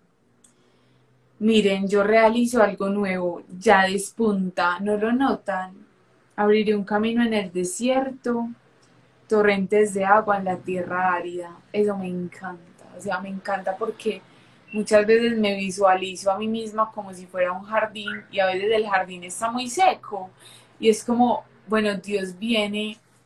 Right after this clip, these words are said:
a abrir camino en el desierto y torrentes de agua en la tierra árida. Eso me parece muy lindo. Y el otro lo voy a buscar.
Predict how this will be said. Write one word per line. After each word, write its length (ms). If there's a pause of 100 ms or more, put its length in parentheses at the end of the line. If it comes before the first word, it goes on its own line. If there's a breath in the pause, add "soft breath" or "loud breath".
(260)
a 480
abrir 540
camino 420
en 120
el 180
desierto 600
y 40
torrentes 580
de 80
agua 240
en 60
la 120
tierra 500
árida. 320 (600 soft breath)
Eso 140
me 120
parece 340
muy 200
lindo. 360 (640 loud breath)
Y 140
el 140
otro 240
lo 140
voy 120
a 80
buscar. 540